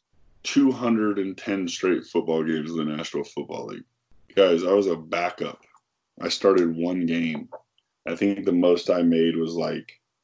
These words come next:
and I'm just talking about appearing in my case, right? I probably appeared in twenty-eight straight games, maybe.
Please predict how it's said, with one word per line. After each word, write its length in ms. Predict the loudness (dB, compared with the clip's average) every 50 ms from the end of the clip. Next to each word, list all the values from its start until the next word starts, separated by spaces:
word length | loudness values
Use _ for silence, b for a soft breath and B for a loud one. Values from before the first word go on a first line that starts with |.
| _ _ _ _ _ -20 -20 _ _ _ _ _ _ _ _ _ 2
and 160 | 4 6 6
I'm 200 | 6 6 6 4
just 180 | 2 -2 -4 -2
talking 120 | 0 2
about 280 | 4 4 2 2 0 -4 _ _ _ _ _ -2
appearing 580 | -2 -2 -2 -2 -2 0 0 0 0 -4 -6 -8
in 100 | -8 -8
my 200 | -8 -6 -8 -8
case, 400 | -8 -8 -10 -10 -10 -12 -10 -8
right? 280 | -8 -6 -6 -8 -8 -10 _ _ _ _ _ _ _ _ _ _ _ _ 0
I 140 | 4 6 6
probably 420 | 6 6 4 4 6 6 4 2
appeared 360 | 2 0 -2 0 0 2 2 2
in 180 | 0 0 -2
twenty-eight 720 | -4 -8 -10 -6 -4 -2 0 2 2 2 2 2 0 -2 -4
straight 340 | -6 -2 0 0 0 0
games, 360 | -2 -2 -2 0 -2 -2 -2 -4
maybe. 380 | -2 -2 0 0 -2 -2 -6